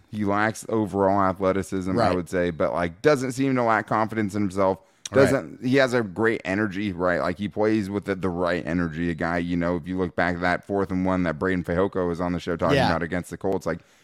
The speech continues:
Speaker 1: he was jumping over the pile to try to pull Nick Foles back, right? And did eventually. But,
Speaker 2: Yeah.
Speaker 1: like, he, he is a guy that's easy to root for. He's a guy that I think could be a fan favorite, but he could also, you know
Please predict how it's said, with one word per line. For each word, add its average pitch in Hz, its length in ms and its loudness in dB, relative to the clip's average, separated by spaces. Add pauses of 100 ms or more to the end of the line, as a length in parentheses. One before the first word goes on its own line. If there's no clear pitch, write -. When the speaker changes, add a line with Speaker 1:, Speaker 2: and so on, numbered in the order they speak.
Speaker 1:
he 131 160 4
was 117 160 4
jumping 110 340 2
over 104 220 2
the 98 80 -2
pile 101 300 2
to 87 80 -2
try 92 180 2
to 87 80 0
pull 92 240 -2
Nick 90 200 0
Foles 90 320 -2
back, 78 320 -2
right? 80 240 -2
And 80 120 -2
did 101 220 2
eventually. 80 480 -6
But, 85 260 -2
Speaker 2:
Yeah. 143 180 -2 (180)
Speaker 1:
like, 113 140 2
he, 139 280 -2
he 151 200 -4
is 135 140 2
a 127 40 0
guy 113 280 0
that's 104 240 -2
easy 107 340 -4
to 101 140 -4
root 95 260 -4
for. 95 240 0 (340)
He's 110 200 0
a 107 40 0
guy 101 260 0
that 101 120 0
I 98 120 2
think 92 160 -6
could 98 140 -2
be 98 120 0
a 92 60 0
fan 95 260 -2
favorite, 104 560 0
but 95 120 -4
he 101 60 -2
could 95 160 -2
also, 107 420 0 (440)
you 90 100 -4
know 80 220 -4